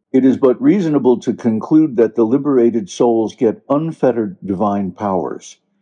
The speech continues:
That has to be refuted. As to that, it is said that this is nothing damaging, since it is God appointing others to their respective spheres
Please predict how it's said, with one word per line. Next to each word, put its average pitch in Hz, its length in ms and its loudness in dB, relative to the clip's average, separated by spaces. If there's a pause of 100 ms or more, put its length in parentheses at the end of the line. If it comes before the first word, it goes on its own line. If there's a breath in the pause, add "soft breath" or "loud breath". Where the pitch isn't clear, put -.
(380)
That 151 280 0
has 120 240 -4
to 131 80 -2
be 110 180 0
refuted. 151 600 -2 (580)
As 98 240 -4
to - 160 -10
that, 113 480 0 (180)
it 123 140 2
is 139 180 0
said 160 360 2
that 151 280 0
this 214 180 0
is 190 200 -4
nothing 160 420 0
damaging, 131 680 -2 (180)
since - 380 -2
it 143 100 2
is 123 160 0
God 135 480 -2 (380)
appointing 151 680 -2
others 143 360 2
to 139 120 -2
their 120 200 4
respective 127 680 -2
spheres 139 640 -2